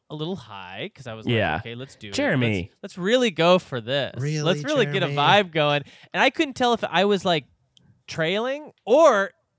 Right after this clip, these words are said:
Speaker 1: if the game was just kinda stuttering, and I think it was just
Speaker 2: There's a
Speaker 1: stuttering
Speaker 2: li-,
Speaker 1: at times.
Speaker 2: I think it was a little stutter.
Speaker 3: There it is.
Speaker 2: Yeah, yeah, yeah, yeah.
Speaker 3: Yeah,
Speaker 2: But,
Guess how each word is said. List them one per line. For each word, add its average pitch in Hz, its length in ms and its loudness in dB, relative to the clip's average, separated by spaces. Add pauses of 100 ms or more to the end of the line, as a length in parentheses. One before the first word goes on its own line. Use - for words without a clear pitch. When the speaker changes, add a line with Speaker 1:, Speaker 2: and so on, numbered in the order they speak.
(160)
Speaker 1:
if 185 180 -4
the 180 80 -4
game 254 300 -2
was 202 120 -2
just 180 200 -10
kinda 185 200 -6
stuttering, 175 680 -4 (280)
and 139 80 -10
I 190 80 -4
think 208 220 -10
it 208 40 -6
was 196 120 -2
just 170 120 -8
Speaker 2:
There's 156 140 2
a 151 40 2
Speaker 1:
stuttering 123 220 0
Speaker 2:
li-, 110 60 -12
Speaker 1:
at 104 60 -14
times. 107 180 -6
Speaker 2:
I 127 80 0
think 156 160 -2
it - 20 0
was 147 120 0
a 151 40 -2
little 123 200 0
stutter. 104 340 -2
Speaker 3:
There 92 140 2
it 87 80 -4
is. 110 180 0
Speaker 2:
Yeah, 101 60 0
yeah, 101 100 0
yeah, 95 240 -2
yeah. 87 300 -2
Speaker 3:
Yeah, 53 120 -10
Speaker 2:
But, 113 160 -4